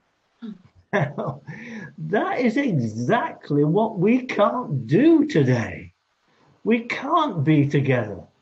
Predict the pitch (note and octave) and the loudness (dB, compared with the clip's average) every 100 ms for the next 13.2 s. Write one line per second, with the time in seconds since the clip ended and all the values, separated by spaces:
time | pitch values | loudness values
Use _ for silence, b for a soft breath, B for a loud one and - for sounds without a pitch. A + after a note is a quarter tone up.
0 | _ _ _ _ C#3 C#3+ C3+ B2 C3 B2+ | _ _ _ _ 2 6 6 4 4 2
1 | A2+ B2+ B2+ G2+ F#2+ - - _ _ _ | 0 -2 -2 -4 -10 -18 -20 _ _ _
2 | _ _ _ _ _ - - _ _ _ | _ _ _ _ _ -20 -20 _ _ _
3 | _ _ E3 G3+ A3 - - _ _ _ | _ _ -8 -4 -4 -8 -18 _ _ _
4 | - - - C4+ B3+ C#4+ - E3+ G#2+ F2+ | -20 -20 -8 -8 -4 -6 -4 -4 -4 -6
5 | E2+ - _ _ _ G3+ C4+ C4 - _ | -14 -20 _ _ _ 2 2 0 -10 _
6 | C4+ B3+ - G#3+ G#3 G3+ F3+ G3+ B3+ C4 | -2 -2 -4 -6 -4 -6 -4 -4 -4 -6
7 | C#3 A#3 A3 - A3 G3+ G3 F#3 F3+ - | -8 -4 -4 -6 -6 -4 -4 -6 -10 -8
8 | D#3 E3 E3+ E3+ D#3+ - - F#3+ E3 - | -4 -2 -2 -4 -8 -14 -12 -8 -8 -10
9 | - - _ _ _ _ _ _ _ _ | -20 -20 _ _ _ _ _ _ _ _
10 | _ _ _ _ _ _ _ _ _ _ | _ _ _ _ _ _ _ _ _ _
11 | _ _ _ _ _ A3 - A3 A3+ A3 | _ _ _ _ _ -8 -4 -4 -2 -4
12 | - - G3 G3 F#3 E3+ G3+ G#3+ D3+ F2+ | -6 -8 -6 -6 -2 -2 -2 -6 -8 -12
13 | F#2+ | -16